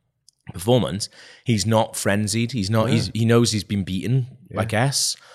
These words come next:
Speaker 1: Uh, or depending
Speaker 2: Just
Speaker 1: on how,
Speaker 2: waiting.
Speaker 1: depending on how
Speaker 2: Then
Speaker 1: we
Speaker 2: if you're
Speaker 1: go
Speaker 2: pure
Speaker 1: for
Speaker 2: evil, you're like,
Speaker 1: later
Speaker 2: "I'm not
Speaker 1: on.
Speaker 2: fazed."
Speaker 1: Yeah, you, maybe that's the thing. Later on, if he is not pure evil, he knows he hasn't been beaten. But he's just waiting there, and he, like, he doesn't look like he's angry. He's not doing that.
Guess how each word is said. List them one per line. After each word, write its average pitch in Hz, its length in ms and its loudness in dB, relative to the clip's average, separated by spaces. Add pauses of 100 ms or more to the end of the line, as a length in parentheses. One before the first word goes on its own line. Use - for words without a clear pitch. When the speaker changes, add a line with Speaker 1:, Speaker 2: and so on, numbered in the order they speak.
(180)
Speaker 1:
Uh, 95 180 2
or 101 440 6 (240)
depending 95 340 0
Speaker 2:
Just 131 100 6
Speaker 1:
on 170 60 4
how, 107 140 6
Speaker 2:
waiting. 101 140 0
Speaker 1:
depending 117 260 2
on 113 40 6
how 120 60 6
Speaker 2:
Then 120 40 6
Speaker 1:
we 117 60 6
Speaker 2:
if 110 60 4
you're 127 80 8
Speaker 1:
go 139 40 8
Speaker 2:
pure 214 160 8
Speaker 1:
for 214 40 8
Speaker 2:
evil, 226 280 6
you're 127 140 4
like, 151 140 4
Speaker 1:
later 101 180 2
Speaker 2:
"I'm - 60 4
not - 120 6
Speaker 1:
on. 147 60 2
Speaker 2:
fazed." 165 560 0
Speaker 1:
Yeah, 160 300 4
you, 110 240 0
maybe 95 400 0
that's 104 240 0
the 98 60 -4
thing. 151 220 -2 (300)
Later 80 240 -4
on, 139 200 -4 (180)
if - 220 -6
he 87 220 -4
is 87 200 -6
not 120 180 -6
pure 80 160 -8
evil, 90 240 -6
he 92 160 -12
knows 98 260 -2
he 101 80 -4
hasn't 143 280 2
been 95 140 -2
beaten. 57 320 -16 (280)
But - 320 2 (360)
he's 123 140 2
just 117 140 2
waiting 117 380 0
there, 92 180 0
and 82 80 -4
he, 92 160 -6
like, 98 220 -4 (220)
he 101 100 -6
doesn't 123 320 2
look 117 220 -2
like 107 340 -2
he's 92 180 -6
angry. 123 440 -4
He's 90 240 -6
not 110 160 -4
doing 98 200 -4
that. 107 300 -2